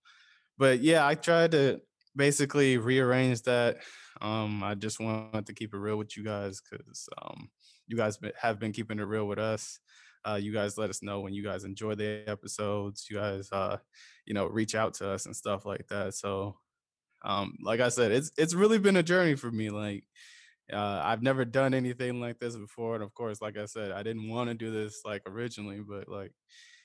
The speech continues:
you know, it's a learning process, not only just for me as an individual, but for us as, like, a podcast, like, co-hosting a, a podcast. Like, this is really dope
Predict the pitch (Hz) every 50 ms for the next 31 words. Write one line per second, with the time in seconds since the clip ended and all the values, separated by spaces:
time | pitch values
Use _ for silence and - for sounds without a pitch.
0 | _ - 104 110 107 104 104 107 - - 110 95 101 120 139 131 113 107 - -
1 | 104 95 95 - - 104 90 85 82 - - 95 101 101 110 110 110 107 104 104
2 | 104 101 - - 101 101 95 - - - - - _ - 117 107 101 101 110 110
3 | 107 101 98 98 101 98 104 107 101 98 95 98 107 107 101 101 101 104 101 95
4 | 101 101 98 - - - 98 101 107 104 - - 95 95 95 92 - - - 95
5 | 95 98 - _ _ - 110 107 107 104 101 - - 85 - - - - - -
6 | 98 - - _ - 101 104 107 104 101 - - 104 98 98 95 98 104 _ _
7 | _ _ _ _ _ _ _ _ - 71 - - 113 117 110 104 - - 80 90
8 | 87 - - 69 73 - - 95 98 - - 95 95 101 98 98 90 98 104 95
9 | 104 - -